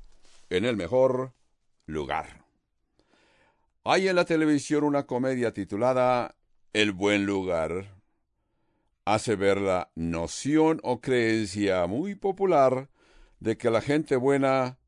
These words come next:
se va a un tipo de cielo ya cuando mueren. Y esto es debido a que hicieron buenas obras, pero debemos de saber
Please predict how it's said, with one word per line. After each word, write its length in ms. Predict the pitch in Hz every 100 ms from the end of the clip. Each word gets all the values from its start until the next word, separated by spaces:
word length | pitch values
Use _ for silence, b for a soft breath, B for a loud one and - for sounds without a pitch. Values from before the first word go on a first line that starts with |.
| _ _
se 220 | - 101
va 300 | 120 131 123
a 240 | - 90
un 240 | 101 117 107
tipo 400 | 110 113 110 104
de 160 | 85
cielo 760 | 76 - 80 85 104 113 107 104
ya 360 | 90 87 92
cuando 500 | - 92 87 87 85
mueren. 680 | 82 78 82 92 92 80 73 _ _ _ - _ _ - _ b b b b -
Y 200 | 147 190
esto 280 | 190 185
es 80 | 190
debido 500 | 180 180 202 190 165
a 80 | 160
que 160 | - 151
hicieron 600 | 147 127 135 135 127 113
buenas 340 | 117 110 98
obras, 540 | 101 95 95 87 - -
pero 460 | - 104 104 85 82
debemos 580 | 78 76 85 82 78 71
de 160 | 69
saber 800 | 67 64 80 185 175 156 160 170